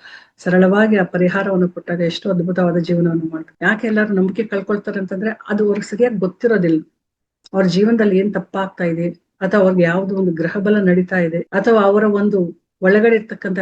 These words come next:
ಶಕ್ತಿ ಅಂತದ್ದು ಅಂತ ಅವ್ರಿಗೆ ಗೊತ್ತಿಲ್ಲದೆ ಇರೋದ್ರಿಂದನೇ ಅವ್ರು ಆ ರೀತಿಯ ಒಂದು ನೋವಿನ ಬದುಕನ್ನ ಬದುಕ್ತಾ ಇರ್ತಾರೆ. ಎಲ್ಲೂ ಪರಿಹಾರ ಇಲ್ವಾ ಅಂತ ಅಂದ್ರು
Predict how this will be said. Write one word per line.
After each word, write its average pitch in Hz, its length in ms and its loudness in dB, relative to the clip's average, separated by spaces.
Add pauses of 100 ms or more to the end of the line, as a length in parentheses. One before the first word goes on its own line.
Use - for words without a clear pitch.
ಶಕ್ತಿ 226 420 -8
ಅಂತದ್ದು 196 400 -4
ಅಂತ 185 120 -6
ಅವ್ರಿಗೆ 175 200 -4
ಗೊತ್ತಿಲ್ಲದೆ 226 500 0
ಇರೋದ್ರಿಂದನೇ 185 560 2 (100)
ಅವ್ರು 196 220 0
ಆ 180 180 2
ರೀತಿಯ 190 300 0
ಒಂದು 180 360 0
ನೋವಿನ 214 320 4
ಬದುಕನ್ನ 180 440 0
ಬದುಕ್ತಾ 170 360 -8
ಇರ್ತಾರೆ. 160 280 -4
ಎಲ್ಲೂ 185 240 4
ಪರಿಹಾರ 185 420 2
ಇಲ್ವಾ 175 480 2 (420)
ಅಂತ 180 160 2
ಅಂದ್ರು 175 300 2